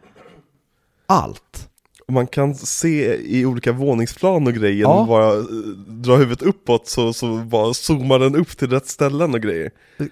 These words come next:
Speaker 1: d-, absolut, det kan vi skriva in. För,
Speaker 2: Ja.
Speaker 1: för i slutändan, f-, han är för bra och för, liksom, schysst och ärlig, den här
Speaker 2: Mm.
Speaker 1: clownkillen.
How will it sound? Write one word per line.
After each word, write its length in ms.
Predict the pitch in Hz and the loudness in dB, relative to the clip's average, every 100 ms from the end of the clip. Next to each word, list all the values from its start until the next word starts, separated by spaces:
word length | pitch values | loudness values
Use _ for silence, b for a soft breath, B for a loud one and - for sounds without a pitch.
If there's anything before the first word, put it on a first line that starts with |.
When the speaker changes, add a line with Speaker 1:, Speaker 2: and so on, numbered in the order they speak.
| 139 | -12
Speaker 1:
d-, 260 | 123 117 - _ - | -18 -18 -20 _ -6
absolut, 320 | 117 135 156 | -4 -2 -2
det 60 | |
kan 120 | 127 151 | 0 0
vi 60 | |
skriva 260 | - 120 120 | 0 0 0
in. 180 | 92 101 | 0 0
För, 120 | 147 | 0
Speaker 2:
Ja. 60 | 143 B | 0 B
Speaker 1:
för 80 | 139 | 0
i 20 | |
slutändan, 640 | - 147 123 160 170 135 | 4 4 4 0 0 0
f-, 120 | 117 _ _ | -2 _ _
han 180 | 127 147 | -2 0
är 60 | |
för 180 | 147 135 | -2 -6
bra 540 | 120 147 165 185 156 | 0 2 2 2 0
och 200 | - 127 | 0 -4
för, 260 | - 113 113 | -2 0 0
liksom, 300 | 113 - 104 | 0 -2 -4
schysst 340 | - 120 - 127 | -2 -4 -2 -2
och 60 | |
ärlig, 340 | 139 123 135 160 | 2 2 4 4
den 100 | 110 | 4
här 140 | 101 | 2
Speaker 2:
Mm. 160 | 101 95 | 2 0
Speaker 1:
clownkillen. 720 | - 120 107 170 139 92 85 | 0 0 0 -2 -2 -4 -10